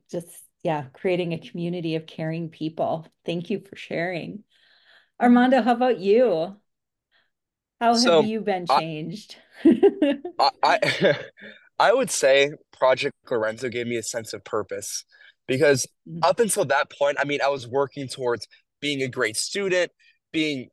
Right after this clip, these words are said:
Speaker 2: good in my athletics, but it wasn't really anything that I could hone in on, drive forward with full passion. And doing that with Project Lorenzo, I mean, it's, it's totally changed my attitude towards everything as well. I mean,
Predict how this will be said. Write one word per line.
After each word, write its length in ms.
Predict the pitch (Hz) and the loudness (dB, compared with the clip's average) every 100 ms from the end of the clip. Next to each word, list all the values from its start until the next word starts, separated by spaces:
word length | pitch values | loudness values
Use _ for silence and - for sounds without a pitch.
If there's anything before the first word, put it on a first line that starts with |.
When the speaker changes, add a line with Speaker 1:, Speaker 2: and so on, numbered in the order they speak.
| - | -8
Speaker 2:
good 180 | 156 139 | -2 -2
in 80 | 127 | 0
my 160 | 117 | 0
athletics, 460 | 117 - 151 143 - | 0 0 -2 -2 -4
but 120 | 143 | -4
it 60 | 147 | -2
wasn't 360 | 156 151 143 127 | -4 -4 -8 -4
really 220 | 139 135 | -2 -2
anything 380 | 131 - 117 107 _ _ _ _ _ _ - | -4 -10 -12 -14 _ _ _ _ _ _ -6
that 80 | 139 | -2
I 100 | 131 | -2
could 220 | - 117 - _ _ _ _ _ | -2 -10 -12 _ _ _ _ _
hone 360 | - 170 156 | -2 -2 0
in 80 | 143 | 0
on, 160 | 131 123 | 0 -2
drive 340 | 110 143 139 - | -2 -2 -2 -4
forward 260 | 131 131 117 | -4 -4 -4
with 100 | - | -8
full 160 | 156 139 | -6 -6
passion. 600 | - 131 123 - 107 104 _ _ _ _ - | -4 -2 -2 -4 -12 -16 _ _ _ _ -4
And 220 | 135 127 | -2 0
doing 260 | 143 151 147 | 2 4 4
that 180 | 147 135 | 4 2
with 160 | 139 | 0
Project 420 | - 139 131 135 | 0 0 0 -2
Lorenzo, 280 | 127 135 135 | -2 0 -2
I 20 | |
mean, 200 | 123 127 | -4 -4
it's, 360 | 135 123 - - _ _ - | -4 -4 -6 -8 _ _ -4
it's 220 | 175 - | -4 -2
totally 260 | - 240 220 | -2 0 -2
changed 380 | - 196 180 151 | -2 -2 -2 -2
my 180 | 143 147 | -2 -2
attitude 300 | 151 - 139 | -4 -8 -10
towards 260 | 143 139 - | -6 -4 -4
everything 400 | 143 143 135 120 | -4 -4 -8 -10
as 140 | 117 | -6
well. 280 | 123 151 104 | -2 0 0
I 80 | 107 | -2
mean, 220 | 113 | -6